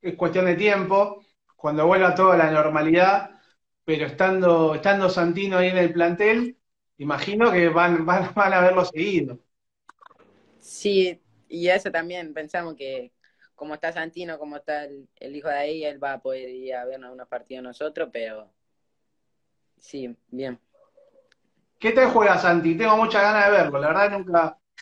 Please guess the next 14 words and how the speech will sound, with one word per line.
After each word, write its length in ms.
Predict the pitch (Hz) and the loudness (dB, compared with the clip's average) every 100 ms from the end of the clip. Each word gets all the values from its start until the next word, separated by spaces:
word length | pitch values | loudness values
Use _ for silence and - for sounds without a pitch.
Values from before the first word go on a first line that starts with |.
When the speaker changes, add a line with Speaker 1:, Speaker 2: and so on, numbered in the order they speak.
| _ - | _ -4
Speaker 1:
nu-, 280 | 190 196 | -2 -2
nu-, 340 | 214 202 185 247 | -4 -8 -8 -8
nu-, 260 | 220 220 220 | -6 -6 0
nunca 300 | 233 254 233 | 2 4 4
pude 200 | 240 220 | 4 4
verlo 200 | 220 202 | 4 2
en 80 | 190 | 0
acción 360 | 180 185 151 | -4 -6 -6
todavía. 400 | 147 147 139 131 _ _ _ _ - _ - _ _ _ _ _ _ _ _ _ _ _ _ | -6 -6 -6 -8 _ _ _ _ -20 _ -20 _ _ _ _ _ _ _ _ _ _ _ _
Speaker 2:
Santi 440 | - 214 233 220 | -2 0 0 -2
juega 300 | 214 208 196 | -2 0 0
de, 520 | 185 175 170 165 165 156 | -4 -6 -8 -8 -12 -14
de 100 | 165 | -14
nueve. 380 | 175 175 156 | -10 -10 -10